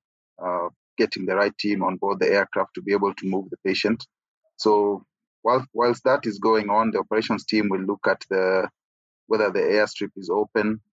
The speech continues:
uh, whether the aircraft is available, whether there's any special landing permits needed or any clearance needed. Uh, they will also look at, uh, any security, uh, requirements or security challenges that may be existent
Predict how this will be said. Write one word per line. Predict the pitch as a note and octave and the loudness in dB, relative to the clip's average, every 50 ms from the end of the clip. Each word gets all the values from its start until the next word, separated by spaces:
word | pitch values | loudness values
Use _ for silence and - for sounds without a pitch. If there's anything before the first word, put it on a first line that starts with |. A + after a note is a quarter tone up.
| _ _ - | _ _ -2
uh, | F#2+ F#2 F2+ F#2 | 0 2 2 2
whether | F#2 F#2+ G2+ G2+ G2+ F#2+ | 2 2 2 2 2 2
the | F#2 F2+ | 2 4
aircraft | F2+ G2 G#2 G#2 - - G#2 F#2+ F#2+ - - | 4 4 4 2 0 -2 -2 -4 -4 -4 -8
is | - G2 F#2 | -12 -8 -6
available, | G2 F#2 F2+ G2+ G2+ G2+ G2+ G2 G2 F#2+ F#2+ G2 G2 G2 F#2 F2+ | -4 -2 0 0 0 2 2 2 2 2 2 2 2 0 0 0
whether | F#2 G2+ G2+ F#2 G2 F#2 F#2 - F#2 | -2 -2 -2 0 0 0 0 0 -2
there's | F#2 F#2 F2+ - | -4 -4 -4 -4
any | - G#2 G#2+ G2 | -4 -4 -4 -4
special | - - - G#2+ - - F2+ F#2 F2 F#2 | -4 -2 -2 -2 0 0 -2 -2 0 0
landing | F#2+ F#2+ G2+ G2 F#2 F#2 F#2 - | 0 0 -2 -2 -4 -6 -4 -2
permits | G2 G2+ G2+ F#2+ F#2 - - | -2 -2 -2 -4 -10 -12 -12
needed | G2+ G2+ G2 F#2+ F#2+ F#2 F#2 - | -10 -10 -6 -4 -4 -6 -4 -6
or | E2+ F#2+ | -8 -8
any | G2+ G2 F#2+ F#2+ - | -8 -8 -12 -14 -12
clearance | - F#2+ F#2+ F#2+ F#2 F#2+ F#2 - - | -6 -4 -4 -2 -4 -4 -8 -10 -14
needed. | F#2+ G2 F#2 F#2 F#2+ F#2+ - _ _ _ _ _ _ _ _ _ - | -14 -12 -10 -10 -10 -10 -12 _ _ _ _ _ _ _ _ _ -4
Uh, | F2+ F#2 F#2+ | -2 0 2
they | F#2+ G#2 G2+ | 2 2 2
will | G2+ G#2 | 4 4
also | A2 A2 A2+ - G2+ G2+ | 4 2 2 0 -2 0
look | G2+ G#2+ G2 - - | 0 -2 -2 0 0
at, | F#2+ F2 - - | 0 0 0 0
uh, | G2 F#2 F#2 F#2 F#2+ F#2+ - - - _ _ _ _ _ _ _ - A#2+ | 2 4 4 4 4 4 2 0 -2 _ _ _ _ _ _ _ -8 -4
any | A2 A2 | -4 -2
security, | - - G2+ - - A2+ G#2 G#2 G#2 - G2+ G2 F#2+ F#2+ F#2+ F#2+ _ _ _ - | 0 0 -2 0 0 -2 0 0 -2 -2 -2 0 0 -2 -2 -6 _ _ _ -4
uh, | F2+ F2+ F2+ F2+ F2 F2+ F#2 - F#2+ - - | -2 0 0 2 0 0 -2 -2 -4 -8 -10
requirements | G#2 - _ - G#2+ G#2 G#2 G#2 G2 F#2 F#2+ - - | -12 -10 _ 0 2 2 2 2 0 -2 -2 -4 -2
or | F#2+ F#2+ F#2 F2 | -2 -2 -2 -2
security | - - G2+ - - G#2+ G2+ - - | -2 -4 -4 -2 -2 -2 -4 -4 -4
challenges | - - - G2+ G2 G2 F#2 G2+ G2 F#2+ - - | -2 -2 0 0 0 0 0 0 0 0 0 -2
that | F#2 - - - | -4 -4 -2 -2
may | G2 G2+ G2 | 0 0 0
be | G2 - - - - - - _ _ _ _ _ _ _ - | -2 -6 -12 -16 -16 -18 -20 _ _ _ _ _ _ _ -10
existent | G#2 - - G#2+ G#2+ G#2 - - - | -10 -6 -2 -2 -2 0 0 -4 -6